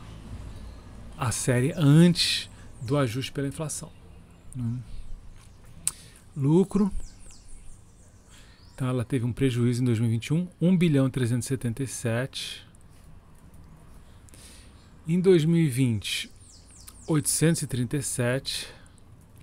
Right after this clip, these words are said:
E dois mil e dezenove, oitocentos e quatro. Então, na média aqui, ela vai ter lucro em três anos. Isso é pouco tempo, né? Três anos é muito pouco tempo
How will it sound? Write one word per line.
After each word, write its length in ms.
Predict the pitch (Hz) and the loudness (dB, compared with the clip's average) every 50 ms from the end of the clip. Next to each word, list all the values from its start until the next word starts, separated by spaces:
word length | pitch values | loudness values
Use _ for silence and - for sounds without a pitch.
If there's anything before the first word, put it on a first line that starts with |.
| - - - - - | -20 -20 -20 -8 -2
E 80 | 208 196 | 0 2
dois 180 | 160 165 139 120 | 4 4 4 4
mil 100 | 131 135 | 2 2
e 20 | |
dezenove, 420 | 127 147 147 135 135 147 151 147 | 2 2 2 2 2 2 0 -2
oitocentos 420 | - - 147 135 - - 143 143 139 | -2 -2 -2 0 0 0 0 0 0
e 60 | 147 | -2
quatro. 500 | - - 120 98 92 92 - - - - - - - - - - - - - - - - - - - - - - - - - - - - - - - - - - - - - - - - - - - - - - - - - - - - - - - - - - | -4 -4 -6 -6 -6 -8 -12 -16 -16 -14 -14 -14 -16 -16 -20 -20 -20 -20 -20 -20 -20 -20 -20 -20 -20 -20 -20 -20 -20 -20 -20 -20 -20 -20 -20 -20 -20 -20 -20 -20 -20 -20 -20 -20 -20 -20 -20 -20 -20 -20 -20 -20 -20 -20 -20 -20 -20 -20 -20 -20 -20 -20 -8 -4
Então, 180 | 156 151 151 | -2 0 2
na 180 | 151 156 165 156 | 4 4 4 4
média 480 | 147 143 151 165 175 180 175 143 160 | 4 4 6 6 6 6 4 4 4
aqui, 220 | 139 - - 160 165 | 2 2 2 4 4
ela 420 | 160 156 151 143 139 143 147 151 135 139 - - 151 | 6 6 4 4 2 0 -2 -6 -10 -16 -16 -12 -8
vai 340 | 117 101 127 127 131 139 | -4 -2 0 2 2 2
ter 760 | 135 - - - 131 131 127 123 123 120 117 113 113 113 117 123 135 151 - - - | 0 0 0 0 2 4 4 4 2 0 0 0 -2 -2 -4 -6 -8 -12 -16 -10 -2
lucro 560 | - 127 123 120 123 - - 156 180 208 220 - - 131 131 185 220 | 2 4 6 6 4 4 2 2 2 2 0 -2 -8 -12 -12 -8 -4
em 100 | 160 123 | -2 -2
três 360 | 110 - 120 120 117 110 95 107 | 0 0 0 2 2 2 2 0
anos. 480 | 107 110 127 156 190 190 - - - - - - - - - - - - - - - - - - - - - - - - - - - - - - - - - - | 0 0 0 -2 -2 -4 -8 -14 -18 -20 -20 -20 -20 -20 -20 -20 -20 -20 -20 -20 -20 -20 -20 -20 -20 -20 -20 -20 -20 -20 -20 -20 -20 -20 -20 -20 -20 -20 -16 -6
Isso 120 | - 226 | 0 4
é 140 | 208 180 190 | 4 4 8
pouco 240 | - - - - - | 12 10 10 10 10
tempo, 300 | - 226 190 131 - 131 | 6 6 6 8 8 6
né? 60 | 117 | 6
Três 220 | - 143 135 127 | 6 2 2 4
anos 140 | 135 147 143 | 2 2 2
é 60 | 160 | 0
muito 160 | 151 156 - | 0 -2 -4
pouco 200 | - - 165 - | -6 -10 -10 -10
tempo 380 | - - - - 120 107 - | -10 -12 -10 -8 -8 -8 -10